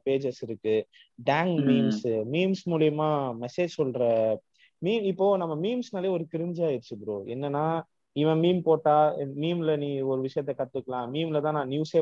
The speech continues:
Speaker 1: பாக்குறேங்கிற கண்டென்ட்லாம் கன்றாவி என்னை பொறுத்த வரைக்கும். இனி even in InShots-ல கூட போன எபிசோட்ல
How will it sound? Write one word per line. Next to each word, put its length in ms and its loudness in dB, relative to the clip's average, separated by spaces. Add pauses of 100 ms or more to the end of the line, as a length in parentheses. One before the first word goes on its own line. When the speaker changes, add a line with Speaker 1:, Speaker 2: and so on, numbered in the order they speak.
Speaker 1:
பாக்குறேங்கிற 580 0 (420)
கண்டென்ட்லாம் 600 2
கன்றாவி 400 0
என்னை 260 -4
பொறுத்த 240 -6
வரைக்கும். 360 -6
இனி 360 0
even 180 2
in 100 0
InShots-ல 580 0
கூட 260 0
போன 240 0
எபிசோட்ல 640 2